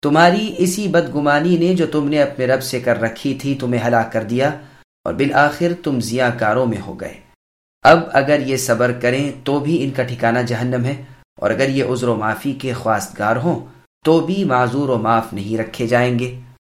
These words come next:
سامعین، اب ان آیتوں کی تفصیل سماعت کیجیے۔ قیامت کے دن اعضائے جسم کی گواہی، یعنی ان مشرکوں سے، "اے نبی، کہہ دیجئے کہ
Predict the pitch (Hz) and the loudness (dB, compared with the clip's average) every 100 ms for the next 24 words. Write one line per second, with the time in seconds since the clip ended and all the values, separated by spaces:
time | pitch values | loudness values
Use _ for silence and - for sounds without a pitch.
0 | _ _ _ _ _ _ _ - 127 135 | _ _ _ _ _ _ _ 2 4 4
1 | 139 160 143 113 117 117 131 120 131 98 | 4 2 2 2 2 0 -4 -6 -8 -8
2 | 98 92 95 104 101 - 113 123 139 - | -8 -10 -6 -6 -6 -4 -4 -4 -6 -10
3 | - _ _ _ _ 127 131 175 214 156 | -20 _ _ _ _ 4 6 6 2 0
4 | 165 151 175 - 123 123 143 139 117 120 | 0 2 2 4 4 4 2 0 -2 -4
5 | 123 120 101 98 92 92 95 - - _ | -6 -6 -4 -4 -6 -8 -14 -20 -20 _
6 | _ _ - 123 175 220 170 - 160 214 | _ _ 2 4 4 2 0 0 -4 -2
7 | 226 185 196 139 127 151 135 113 120 135 | -2 0 2 2 2 0 0 -2 -2 0
8 | 147 196 185 | 0 0 0